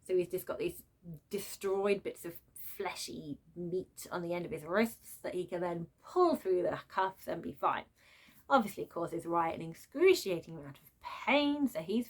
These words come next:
freaking out, and unsurprisingly, Kell passes out from all the pain. What was the point?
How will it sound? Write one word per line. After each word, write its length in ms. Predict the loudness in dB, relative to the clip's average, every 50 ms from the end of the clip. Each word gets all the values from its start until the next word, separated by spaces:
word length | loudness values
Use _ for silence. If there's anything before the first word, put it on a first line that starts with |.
| -6 -2
freaking 380 | 0 0 0 2 2 4 4
out, 260 | 6 6 4 4 2 0 -6 -20 -20 -20 -20 _ _ _ 2
and 580 | 4 6 6 8 8 6 6 4 2 -2 -4 -8 -14 _ 2
unsurprisingly, 1080 | 2 2 2 2 -4 -4 -6 -6 -4 -4 -6 -8 -8 -6 -4 -4 -2 -4 -4 -6 -8 -10 _ _ _ _ _ _ _ _ _
Kell 240 | -8 -6 -4 -4 -6
passes 280 | -6 -10 -14 -8 -6
out 260 | -4 -2 -2 -2 -4 -4 -2
from 200 | 2 4 4 6
all 280 | 6 6 6 6 4
the 100 | 4 0 0 4
pain. 460 | 6 6 6 6 4 2 -4 -10 -12 -16 _ _ _ _ _ _ _ _ _ _ -14
What 180 | -14 -14 -14 -14
was 80 | -20 -20
the 80 | -20 -20
point? 520 | _ -12 -12 -12 -12 _ _ _ -20 -20